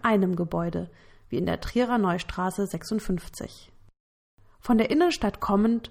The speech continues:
fällt einem als erstes die markante Höhe des Wohn- und Geschäftshauses ins Auge. Mit seinen drei Geschossen plus dem zweigeschossigen Mansarddach ragt es neben den Nachbarhäusern mit meist nur zwei oder drei Geschossen schlank in den Himmel.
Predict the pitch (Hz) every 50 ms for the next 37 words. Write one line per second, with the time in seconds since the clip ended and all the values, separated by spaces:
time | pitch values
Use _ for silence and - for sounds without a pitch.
0 | - - - - 214 208 - - - 196 190 190 - - 190 - - - 202 226
1 | 240 226 - 220 - - 233 226 226 220 226 - - - 294 285 285 277 262 214
2 | - 262 247 220 196 170 190 - - 175 196 196 190 185 190 185 - 175 - -
3 | 196 - - - - 190 185 185 175 175 - - 190 180 - - - 180 180 165
4 | - - 196 185 - - - - _ _ - - - _ - - _ _ _ _
5 | _ _ _ - - - - 185 185 190 196 180 - - - 175 190 240 226 226
6 | 214 - - 190 190 196 - 247 240 233 233 226 - - 196 190 - - 190 175
7 | 165 - - - 180 208 247 240 247 - - 214 202 - 208 196 202 185 175 165
8 | 165 170 160 175 170 175 202 190 208 208 202 - - - - - - - 190 202
9 | 196 - 214 196 - 208 202 202 196 185 185 175 175 165 175 - - - 185 175
10 | 185 196 196 - 190 190 190 190 190 - 190 185 185 190 185 - - 196 180 175
11 | - - - 202 208 220 208 - 170 170 165 - - - 226 247 214 - 190 -
12 | - 170 160 - 214 214 196 - - - - - 175 165 185 196 - - 220 214
13 | 214 214 202 170 175 175 160 - -